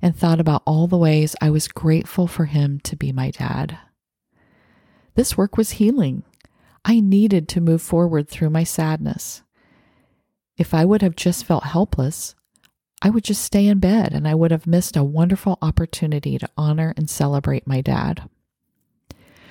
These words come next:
For many days and weeks after that, I w-, would have sadness overwhelm me for a bit, and I allowed it. My dad was so special and important,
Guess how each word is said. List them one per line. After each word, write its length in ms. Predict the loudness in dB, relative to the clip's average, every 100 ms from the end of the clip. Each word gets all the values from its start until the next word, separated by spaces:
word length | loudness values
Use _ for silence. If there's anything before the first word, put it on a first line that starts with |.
| -16 0
For 120 | 2
many 320 | 4 4 4
days 360 | 4 4 2 2
and 120 | 0
weeks 260 | 0 -4 -4
after 320 | -2 -2 -2
that, 320 | -2 -4 -4 -2
I 120 | -2
w-, 240 | -2 -4 -10 _ _ 0
would 220 | 2 2
have 200 | 2 0
sadness 580 | -2 0 2 2 0 0
overwhelm 460 | 0 0 0 -2 -2
me 120 | -4
for 240 | -2 -2
a 60 | 0
bit, 460 | 0 -4 -6 -16 -16 _ -2
and 140 | 0
I 100 | 2
allowed 360 | 2 2 2 0
it. 180 | -2 -6 _ _ _ _ _ _ -6
My 220 | 0 2
dad 360 | 2 2 2 2
was 120 | -2
so 340 | -2 2 2 2
special 680 | -2 -2 -2 -2 -4 -4
and 120 | -4 -4
important, 640 | -4 -4 -4 -2 -4